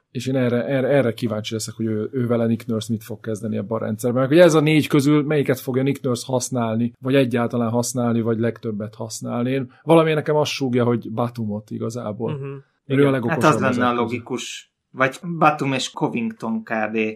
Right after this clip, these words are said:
Speaker 3: mind a
Speaker 1: Igen.
Speaker 3: kettő így felesbe.
Speaker 1: De
Speaker 2: Ráadásul
Speaker 1: viszont legalább Nick, Nick Nurse-nek most már van egy csomó ilyen hosszú kezű, magas wingje, akit egyébként a Torontóba is szeretett.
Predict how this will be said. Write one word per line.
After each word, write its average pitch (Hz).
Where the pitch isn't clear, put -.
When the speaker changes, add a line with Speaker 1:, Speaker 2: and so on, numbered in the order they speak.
Speaker 3:
mind 113
a 120
Speaker 1:
Igen. -
Speaker 3:
kettő 110
így 107
felesbe. 107
Speaker 1:
De 143
Speaker 2:
Ráadásul 160
Speaker 1:
viszont 208
legalább 214
Nick, 196
Nick 226
Nurse-nek 165
most 170
már 175
van 165
egy 131
csomó 120
ilyen 113
hosszú 123
kezű, 117
magas 110
wingje, 113
akit 120
egyébként 113
a 117
Torontóba 110
is 110
szeretett. 117